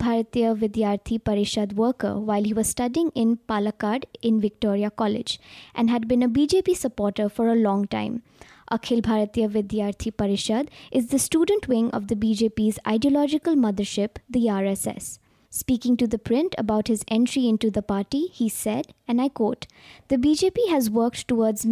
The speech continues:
many nationalist causes, which is the need of the hour. That is why I joined the B J P, to serve the nation after retirement. There is no conflict of interest," unquote.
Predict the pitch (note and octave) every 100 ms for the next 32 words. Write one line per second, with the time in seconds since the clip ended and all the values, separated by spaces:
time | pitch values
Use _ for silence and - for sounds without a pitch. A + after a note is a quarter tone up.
0 | B3+ D4 C#4+ A3 G#3 - A#3+ A3+ A3 -
1 | - A#3+ G3+ G#3+ A3 - - - C4 D4
2 | C#4 E4 C4+ A#3+ A3+ G3+ A3+ - G3+ G#3
3 | A3 _ - - A#3+ B3+ D4 A#3 A3 G#3
4 | C#4 - A3 G#3+ G3 A3 C4+ B3+ A3 G#3+
5 | A3 A3 G#3+ G#3 - - - C4+ - E4
6 | F4 F4+ D4 A3 G#3 B3 A#3+ G#3+ G3+ A#3+
7 | A3+ A3 G#3 G#3 G#3 A#3 - - - -
8 | C#4+ E4 D4 C#4 C#4+ B3+ G#3+ - G#3 -
9 | A3+ - G#3+ - - - - _ - A3
10 | G#3 - - -